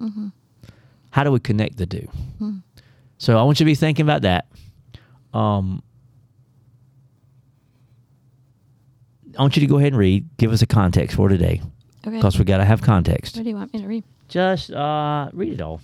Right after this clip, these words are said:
Speaker 2: It's good.
Speaker 1: Okay.
Speaker 2: I mean, you know, and then, Dan, you're gonna pray, and then we're gonna think about what I just asked you guys.
Speaker 1: Okay.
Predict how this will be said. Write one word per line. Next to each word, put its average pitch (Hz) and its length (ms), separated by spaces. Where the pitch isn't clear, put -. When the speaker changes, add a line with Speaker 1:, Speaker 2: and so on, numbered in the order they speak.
Speaker 2:
It's 139 100
good. 95 180
Speaker 1:
Okay. 294 300
Speaker 2:
I 135 40
mean, 135 120
you 139 80
know, 143 200
and 139 120
then, 147 140
Dan, 139 220
you're 147 80
gonna 160 160
pray, 110 240
and 131 100
then 196 80
we're 208 60
gonna 185 140
think 165 200
about 120 260
what 113 100
I 110 100
just 101 140
asked 107 200
you 165 60
guys. - 280
Speaker 1:
Okay. 277 160